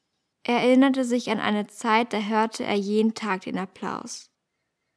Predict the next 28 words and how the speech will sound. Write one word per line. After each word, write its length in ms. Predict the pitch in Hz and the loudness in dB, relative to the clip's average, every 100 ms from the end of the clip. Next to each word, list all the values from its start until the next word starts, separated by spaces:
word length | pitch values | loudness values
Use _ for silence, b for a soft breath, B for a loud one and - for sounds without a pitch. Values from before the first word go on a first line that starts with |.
| 226 | 4
Menschen, 600 | 233 240 233 247 226 214 | 6 6 4 4 4 4
die 100 | 214 | 2
riefen, 400 | 214 247 247 247 | 2 2 4 2
er 160 | 220 | 4
solle 280 | 226 233 220 | 2 2 6
weitermachen, 880 | 240 254 - 240 202 202 - 226 233 B B B | 8 8 4 0 2 -2 -6 -8 -8 B B B
noch 240 | 254 277 285 | 6 6 6
etwas 480 | - 226 208 - | -2 -2 -4 -6
zeigen, 560 | - 220 190 185 190 190 | -6 -2 0 0 -4 -6
noch 380 | 233 269 285 - | 2 4 4 0
etwas 600 | - - - 196 190 - | -6 -6 -4 -4 -4 -6
und 200 | - 240 | 2 4
noch 220 | 247 233 | 6 4
etwas. 680 | - 214 - - - 240 - _ _ _ _ _ _ _ | -4 -8 -8 -10 -10 -12 -18 _ _ _ _ _ _ _
Damals 380 | - 240 254 262 | 0 4 6 4
war 80 | 247 | 0
das 200 | 220 220 | 0 -2
alles, 400 | - 226 240 233 | 2 2 2 -2
was 100 | 214 | -6
seine 220 | 226 214 | -2 2
Mundwinkel 520 | 214 233 233 233 226 220 | 6 6 4 0 -2 -4
brauchten, 640 | - 196 202 208 - 220 | -2 2 2 2 -4 -2
um 120 | - | 0
ein 140 | 208 208 | 0 0
Lächeln 340 | 208 220 220 | -2 -4 -6
zustande 480 | 226 - 208 202 190 | -8 -4 -4 -2 -6
zu 180 | - - | -10 -14
bringen. 480 | - - - 247 | -10 -8 -6 -8